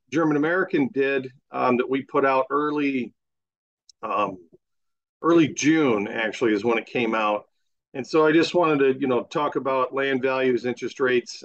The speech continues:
um, and, and give some context. This chart is new. This is new as of about midweek this week, so somewhere around the eighteenth. And we, what, what, what, what's going on with interest rates is really kinda, you know, I,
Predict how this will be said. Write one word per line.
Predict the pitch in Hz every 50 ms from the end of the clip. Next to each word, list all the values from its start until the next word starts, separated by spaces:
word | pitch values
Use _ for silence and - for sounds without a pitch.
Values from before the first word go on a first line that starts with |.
| - -
um, | 123 117 117 117 117 113 110 107 107 107 -
and, | 120 120 120 123
and | 120 120 117
give | 135 135 120
some | - 135 110
context. | - - 127 127 123 117 - 123 123 120 - - -
This | 160 156 -
chart | - - - - 160 160 160 156 -
is | 131 127 - - 120
new. | 131 143 147 156 160 165 170 175 185 - _ _
This | 127 127 143 135 - 151
is | 131 110 - - 135
new | 147 147 147 147 139
as | 139 143 135 123
of | 139 139 131 127
about | 127 120 123 127 123 123 120 120 -
midweek | 131 127 131 139 147 151 151 156 143 143 139 135 131 127 131 139 147 156 147 _ _
this | - 147 147 143 - -
week, | 156 147 151 156 -
so | - 131 120
somewhere | - - 143 139 139 135 131
around | 131 135 135 131 123
the | 120 117 113 113 113 110 - -
eighteenth. | 127 127 131 _ _ - 139 139 147 156 - _ _ _ _ _ _ _ _ _ _ _ _ _ _ _ _ _ _ _ _ _ _ _ _ _ _ -
And | 160 165 175 170 160 143 - - - 156
we, | 156 165 165
what, | 156 151 165 165 165
what, | 151 131 160 170 165 - -
what, | 143 151 160 151
what's | 151 147 139 -
going | - - 196 196 196
on | 202 202 202
with | 175 143 175
interest | 196 196 - 196 - -
rates | 170 143 135 - -
is | 131 113 107
really | 113 123 151 202 220 180 143 127
kinda, | - 143 143 143 139 131 123 117 101 92 - _ _ _ _ _ _ _ _ _ _ _ _ _ _ 131
you | 147 143
know, | 131 120 117 117 -
I, | 127